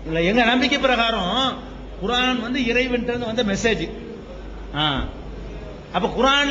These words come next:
இருங்க, குர்ஆன் அல்லாத வேற வழியில இறைவன் சொன்ன செய்தியை நமக்கு அறிந்து கொள்ள முடியாது. எங்க நம்பிக்கை பிரகாரம் இறைவன் சொல்ல வேண்டியதெல்லாம் நபிகள் நாயகத்திற்கு சொல்லி அதை குர்ஆன் என்று எங்கள்கிட்ட தந்துட்டாங்க. ஆமாவா?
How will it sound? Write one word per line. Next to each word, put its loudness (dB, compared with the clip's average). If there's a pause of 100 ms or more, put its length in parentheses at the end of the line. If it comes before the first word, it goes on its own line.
(120)
இருங்க, 4 (500)
குர்ஆன் 6
அல்லாத 4
வேற 6
வழியில 2 (760)
இறைவன் 6
சொன்ன 4
செய்தியை 4
நமக்கு 4
அறிந்து 4
கொள்ள 6
முடியாது. 2 (160)
எங்க 0
நம்பிக்கை 2
பிரகாரம் 4 (440)
இறைவன் 6
சொல்ல 2
வேண்டியதெல்லாம் 4
நபிகள் 2
நாயகத்திற்கு 2
சொல்லி 4 (500)
அதை 6
குர்ஆன் 4
என்று 4
எங்கள்கிட்ட 2
தந்துட்டாங்க. 2 (1900)
ஆமாவா? 6